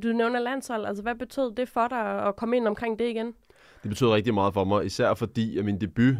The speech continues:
Speaker 2: den, øh, tror jeg, mine venner kan huske bedre, end jeg selv kan nærmest. Jeg kan også godt huske min debut, jeg skulle slet ikke have været inde, men så var det jo to skader på venstre bak, Michael Jakobsen og Lars Jakobsen. Så kom jeg ind på venstre bak og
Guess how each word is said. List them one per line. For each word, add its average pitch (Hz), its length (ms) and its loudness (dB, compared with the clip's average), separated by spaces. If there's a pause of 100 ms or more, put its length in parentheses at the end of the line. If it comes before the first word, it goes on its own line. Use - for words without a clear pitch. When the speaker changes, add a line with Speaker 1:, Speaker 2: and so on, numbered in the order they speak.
(100)
Speaker 2:
den, 104 180 4
øh, 98 240 2
tror 107 180 0
jeg, 101 100 2
mine 98 140 0
venner 101 180 4
kan 107 120 -2
huske 107 160 0
bedre, 104 120 4
end 107 100 2
jeg 92 60 -2
selv 110 140 0
kan 110 120 0
nærmest. 95 260 -2
Jeg 117 100 4
kan 131 80 4
også 113 100 2
godt 110 120 0
huske 107 220 -4
min 107 120 0
debut, 104 260 0
jeg 104 160 4
skulle 95 140 -8
slet 107 80 2
ikke 107 120 2
have 104 60 2
været 95 120 4
inde, 98 200 0
men 98 140 0
så 113 100 -2
var 104 80 0
det 107 60 4
jo 107 80 0
to 131 200 -4
skader 117 220 4
på 120 100 -2
venstre 110 280 0
bak, 107 220 0
Michael 107 260 -2
Jakobsen 107 440 -2
og 92 60 -6
Lars - 140 -6
Jakobsen. 135 440 -2
Så 107 120 -8
kom 110 160 -2
jeg 107 80 2
ind - 80 -6
på 107 60 -6
venstre 98 280 -4
bak 92 220 -2
og 92 60 -6